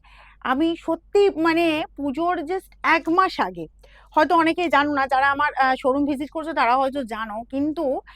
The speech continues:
আমি বলবো যে অনলাইন দিদিরা হয়তো অনেকে জানো না, যেটা ব্যাপারটা কি হয়েছিল,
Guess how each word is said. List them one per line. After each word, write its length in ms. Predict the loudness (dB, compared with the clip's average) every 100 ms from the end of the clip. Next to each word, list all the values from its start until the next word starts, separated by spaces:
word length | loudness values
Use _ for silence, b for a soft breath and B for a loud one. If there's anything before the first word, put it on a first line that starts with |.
| B B B
আমি 260 | 0 0 0
বলবো 280 | -2 -4
যে 80 | -4
অনলাইন 640 | 0 4 4 4 2 0 0
দিদিরা 380 | -2 2 2
হয়তো 260 | 2 0 0
অনেকে 240 | -2 -4
জানো 300 | 0 0 0
না, 200 | -2 -4 -6
যেটা 180 | -6 -2
ব্যাপারটা 420 | 2 2 0 -2
কি 160 | -2
হয়েছিল, 480 | -2 -2 -4 -6 -2